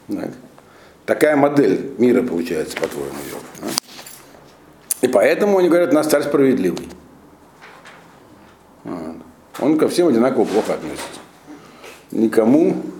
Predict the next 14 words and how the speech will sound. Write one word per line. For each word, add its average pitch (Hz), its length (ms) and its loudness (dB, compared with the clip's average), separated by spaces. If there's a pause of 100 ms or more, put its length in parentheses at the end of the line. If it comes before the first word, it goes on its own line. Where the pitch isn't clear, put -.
э, 101 420 -4 (100)
не 92 80 -2
оказывает 123 540 2
предпочтения. 104 800 -2 (600)
Вот. 98 240 -6 (1600)
Что, - 220 0
говорит, 156 280 4
народ 139 280 4
сделает 117 340 4
с - 80 -4
таким 104 340 2
царём? 95 380 2 (920)
Двадцатый 92 460 0
пасук. 90 480 -4